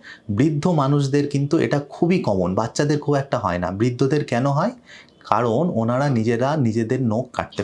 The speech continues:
পারেন না। বাচ্চাদের বাবা মা কেটে দেন, অ্যাডাল্ট পপুলেশনের মানুষ নিজেরাই কেটে নেন, কিন্তু বৃদ্ধদের যখন জ-, নখের প্রতি যত্নটা কম হয়ে আসে এবং তাদের নখ কেটে দেওয়ার কেউ থাকে না, রেগুলার তারা স্নান করেন না,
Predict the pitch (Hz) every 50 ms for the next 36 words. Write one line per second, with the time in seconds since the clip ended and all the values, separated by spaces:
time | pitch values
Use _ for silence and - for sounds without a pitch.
0 | - 87 87 90 95 95 95 95 95 101 98 87 - - _ _ - - - -
1 | - _ - 98 110 117 - - 139 123 139 139 131 120 117 120 123 123 127 127
2 | 127 123 113 123 127 127 127 135 147 160 - - - - - - 98 98 101 117
3 | 123 123 - 131 123 - 131 131 131 - 139 131 131 127 123 120 127 135 127 123
4 | 123 120 123 127 135 139 139 135 135 123 127 131 131 139 147 180 180 - - -
5 | - - - - - 143 139 143 160 123 104 104 117 135 139 139 131 170 170 170
6 | 180 175 147 156 143 147 156 156 156 143 113 - - - 117 113 113 120 - -
7 | 170 170 165 170 - 160 147 160 139 127 123 117 120 - 131 127 127 139 135 -
8 | - 120 123 135 135 135 135 131 117 110 98 95 - - 135 139 131 117 117 117
9 | 117 117 107 104 120 117 110 107 110 117 120 - - 101 - 127 117 117 127 131
10 | 131 127 127 - 123 120 120 120 - - 90 90 - - 107 101 98 104 104 -
11 | - - _ - - _ - - - - - - 104 113 117 131 135 139 139 131
12 | 135 135 131 135 131 120 117 - - 104 104 110 110 117 113 - 101 104 110 110
13 | 107 107 104 110